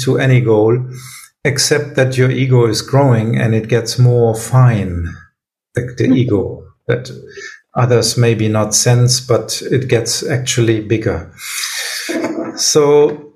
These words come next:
Speaker 1: to come out of this, this, the, the beginning is to, to share your feelings, because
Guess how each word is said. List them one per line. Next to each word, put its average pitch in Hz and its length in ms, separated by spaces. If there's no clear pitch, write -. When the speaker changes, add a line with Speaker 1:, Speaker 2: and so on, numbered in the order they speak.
Speaker 1:
to 170 100
come 165 260
out 175 220
of 147 180
this, - 640
this, 151 400
the, 175 100
the 160 220
beginning 165 500
is 156 440
to, 139 260
to 147 140
share 170 440
your 170 200
feelings, 175 500
because 170 400